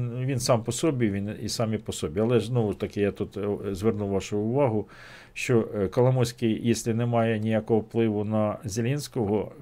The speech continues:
то чому він лихорадочно працює над тим, як закінчити війну? От реально, да? Теж незрозуміло. Е, і, е, таке інше. Чому Коломойський це все сказав? Тому що, м,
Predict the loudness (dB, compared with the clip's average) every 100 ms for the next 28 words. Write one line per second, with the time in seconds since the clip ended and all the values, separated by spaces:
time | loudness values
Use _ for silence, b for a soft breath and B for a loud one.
0 | -14 -10 -6 -2 0 2 0 -2 -2 2
1 | 2 0 -2 0 0 -2 -2 -2 -4 -6
2 | -6 -4 -4 -4 -4 -4 -4 -6 -4 -2
3 | -2 -4 -10 -14 -16 -10 -6 -4 -6 -8
4 | -6 -2 -2 -4 -6 -6 -6 -8 -10 -8
5 | -8 -10 -12 -16 -20 B B B B B
6 | B -4 -2 -2 -4 -8 -18 -20 -20 -2
7 | 2 2 2 2 4 4 4 4 4 4
8 | 4 2 2 4 2 2 0 -4 -2 -2
9 | 2 2 4 2 0 -2 0 -2 0 -4
10 | 0 0 2 2 0 -6 B B B -2
11 | 2 2 2 2 4 4 4 0 -2 0
12 | -2 -2 -6